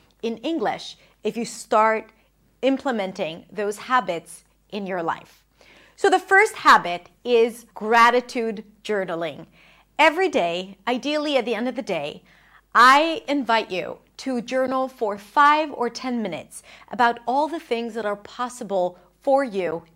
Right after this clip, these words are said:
in life thanks to your ability to understand English and to communicate in English. What is possible for you in life thanks to English?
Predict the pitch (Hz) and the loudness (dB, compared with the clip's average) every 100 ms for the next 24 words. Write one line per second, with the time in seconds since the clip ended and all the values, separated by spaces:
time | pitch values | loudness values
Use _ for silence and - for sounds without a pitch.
0 | - 285 294 254 143 170 - _ _ _ | -8 -6 -2 -2 -2 -4 -10 _ _ _
1 | _ - 240 262 254 - _ _ _ - | _ -2 -2 -2 -8 -16 _ _ _ -18
2 | - 226 185 240 269 262 240 220 214 214 | -8 -8 -4 -2 0 0 0 0 -2 -6
3 | 202 - _ _ - 226 233 233 226 220 | -10 -18 _ _ -6 -4 -4 -2 -2 -2
4 | 220 196 175 170 - - - - 220 214 | -4 -2 -6 -6 -8 -8 -16 -12 -10 -10
5 | 208 208 202 196 196 165 - _ - 214 | -12 -8 -8 -8 -10 -12 -12 _ -12 -10
6 | - 190 151 - - 214 311 370 - - | -10 -12 -12 -14 -10 2 2 2 -6 2
7 | 330 339 220 196 208 190 170 151 - 233 | 2 2 0 -2 -2 -6 -4 -6 -8 -6
8 | 233 220 202 233 - - _ - 202 - | -2 2 2 2 -6 -20 _ -10 -10 -8
9 | 185 190 170 147 - - | -10 -8 -8 -10 -12 -20